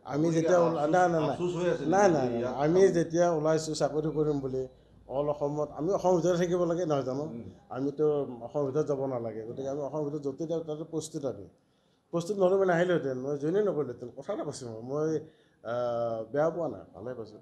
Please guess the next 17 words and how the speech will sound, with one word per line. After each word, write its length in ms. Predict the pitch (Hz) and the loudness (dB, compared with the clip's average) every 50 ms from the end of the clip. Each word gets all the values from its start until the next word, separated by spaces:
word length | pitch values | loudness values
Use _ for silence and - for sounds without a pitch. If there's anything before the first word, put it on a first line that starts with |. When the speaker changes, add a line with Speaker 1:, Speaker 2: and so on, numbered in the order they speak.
| - - | -14 -12
Speaker 1:
আৰু 200 | 110 117 127 131 | -8 -6 -4 -4
ইয়াত 200 | 131 135 131 135 | -4 -6 -6 -8
আপোনাৰ 220 | 127 127 131 131 | -8 -8 -8 -10
কেম্পাছ 380 | 123 - 131 127 117 135 127 - | -10 -8 -8 -8 -6 -6 -6 -6
ছাৰ 120 | 131 123 | -6 -6
আছিলে 300 | 123 113 120 117 113 113 | -6 -8 -8 -10 -10 -10
মোৰ, 380 | 113 113 110 110 113 113 107 104 | -10 -10 -10 -12 -12 -12 -12 -12
আমাৰ 180 | 104 107 110 101 | -12 -14 -14 -12
কমিছনাৰ 440 | 110 120 131 123 120 127 120 120 | -10 -8 -8 -8 -8 -10 -12 -12
ছাৰ 140 | 104 113 110 | -10 -12 -12
আছিলে। 320 | 107 101 - 104 104 113 117 - _ _ _ 135 123 117 - _ _ _ _ _ | -12 -14 -14 -16 -16 -16 -18 -18 _ _ _ -20 -20 -20 -20 _ _ _ _ _
উম, 480 | - 87 92 95 95 98 92 87 82 - - - - _ _ _ _ _ _ | -20 -18 -18 -16 -16 -16 -18 -18 -20 -20 -20 -20 -20 _ _ _ _ _ _
চিনি 260 | - - - 143 147 143 | -20 -10 -4 -2 -2 -2
পাই 120 | 143 143 | -2 -4
চাগে 200 | 120 127 117 120 | -6 -6 -10 -10
ছাৰক। 180 | 113 120 113 107 | -10 -10 -10 -12
অ, 720 | 107 - _ _ _ _ - - - - - _ - 90 | -14 -16 _ _ _ _ -20 -20 -20 -20 -20 _ -16 -16